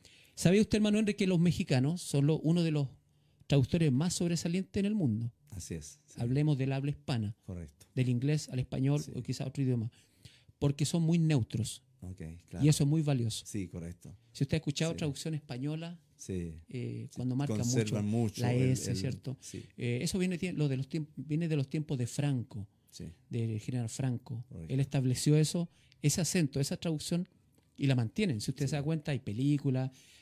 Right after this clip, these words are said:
Speaker 1: hay, y documentales
Speaker 2: Sí.
Speaker 1: que siempre mantienen ese acento español. Eh, no, no se trata de que moleste, pero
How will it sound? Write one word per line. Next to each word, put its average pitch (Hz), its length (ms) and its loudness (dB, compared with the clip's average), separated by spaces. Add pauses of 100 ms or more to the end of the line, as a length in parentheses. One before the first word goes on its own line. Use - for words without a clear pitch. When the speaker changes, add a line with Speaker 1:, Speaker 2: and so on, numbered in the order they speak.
Speaker 1:
hay, 131 400 0
y 123 140 -6
documentales 135 1040 -2
Speaker 2:
Sí. - 120 -14 (160)
Speaker 1:
que - 80 -4
siempre 160 300 -2
mantienen 151 440 6
ese 143 180 6
acento 147 300 4
español. 131 540 6 (680)
Eh, 123 380 4 (1040)
no, 220 200 6
no 190 100 4
se - 120 -2
trata 233 220 -2
de 247 40 2
que 220 100 -2
moleste, 165 420 2
pero 151 380 2